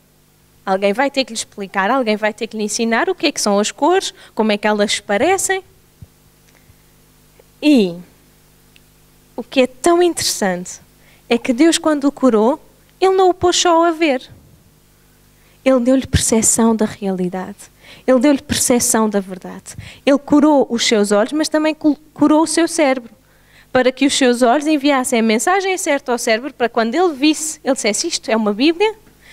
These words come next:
aquilo é uma maçã, está ali a irmã Lúcia,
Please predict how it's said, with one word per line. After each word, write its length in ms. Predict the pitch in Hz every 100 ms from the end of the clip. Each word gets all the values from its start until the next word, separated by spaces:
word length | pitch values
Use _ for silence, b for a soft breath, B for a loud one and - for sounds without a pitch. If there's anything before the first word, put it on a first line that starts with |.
| B -
aquilo 360 | 254 - 330
é 60 | 269
uma 180 | 214 190
maçã, 380 | 190 220 339 403 453 - _ _ _ _ _ _ B B -
está 320 | - 302 214
ali 380 | 196 214 180 180
a 100 | 185
irmã 280 | 180 185 202
Lúcia, 680 | 254 427 415 - 392 392